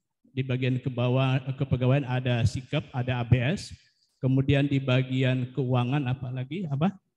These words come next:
Apa? Nah, Smart Sakti, kemudian apalagi di bagian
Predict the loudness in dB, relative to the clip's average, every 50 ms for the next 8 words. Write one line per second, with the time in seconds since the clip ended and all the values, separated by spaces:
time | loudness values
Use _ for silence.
0 | _ _ _ _ _ _ -8 -2 0 2 6 6 6 4 4 -2 -12 -14 -16 -18
1 | -20 -20 -20 _ _ _ _ _ _ _ _ _ _ _ _ -4 0 2 4 4
2 | 2 2 0 0 0 0 0 0 -2 -2 -2 0 0 0 0 -2 -8 -10 -8 -6
3 | -4 -2 0 4 4 4 4 4 2 -4 -8 -18 -20 -20 _ _ _ -10 -6 0
4 | 2 4 4 4 4 2 2 0 0 0 0 0 2 2 4 4 2 2 0 -4